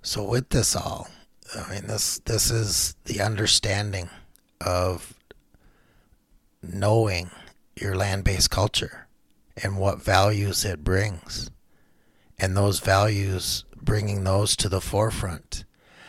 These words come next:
And that's what I've been doing in re-indigenizing my own life with my family.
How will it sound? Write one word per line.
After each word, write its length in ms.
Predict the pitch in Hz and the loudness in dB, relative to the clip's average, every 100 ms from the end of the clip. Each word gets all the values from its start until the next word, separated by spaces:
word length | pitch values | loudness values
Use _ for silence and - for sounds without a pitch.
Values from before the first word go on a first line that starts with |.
| - | -12
And 120 | 92 92 | -4 2
that's 260 | 95 - | 2 4
what 140 | 104 95 | 0 0
I've 180 | 95 95 | 2 2
been 220 | 101 95 | 2 0
doing 380 | 90 101 107 95 | -2 0 0 -2
in 160 | 95 90 | -2 0
re-indigenizing 1080 | 95 98 95 90 98 - 98 95 87 101 | 0 2 0 0 -2 0 0 0 0 -2
my 180 | 95 90 | 0 0
own 280 | 87 95 110 | 0 0 0
life 460 | 92 78 - - - _ _ _ _ _ _ _ | -2 -6 -12 -16 -20 _ _ _ _ _ _ _
with 200 | - 87 | -6 -2
my 180 | 92 98 | 0 2
family. 440 | 85 113 85 78 | 2 0 -2 -6